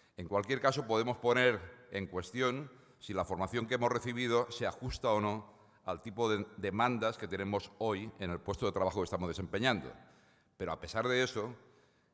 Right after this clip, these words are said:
no hay más que observar las diferentes estadísticas nacionales e internacionales para comprobar que las personas con un mayor nivel de formación y titulación tienen más posibilidades de acceder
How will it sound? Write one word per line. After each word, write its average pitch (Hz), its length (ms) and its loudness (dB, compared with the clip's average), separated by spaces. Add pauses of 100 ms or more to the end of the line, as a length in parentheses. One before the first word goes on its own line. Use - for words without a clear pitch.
(460)
no 98 180 2
hay 113 100 6
más 107 200 2
que 101 80 -2
observar 98 400 4
las 117 80 4
diferentes 95 340 -2
estadísticas 101 540 -2
nacionales 98 400 -2
e - 20 -2
internacionales 95 600 -4
para 82 220 0
comprobar 87 880 0
que 87 120 -6
las 85 100 0
personas 107 400 0
con 95 140 0
un 101 100 0
mayor 101 240 4
nivel 92 260 0
de 90 60 0
formación 95 380 -2
y 101 40 -2
titulación 95 520 0
tienen 107 400 -2
más 107 340 0
posibilidades 92 540 -4
de 92 60 -4
acceder 85 440 -4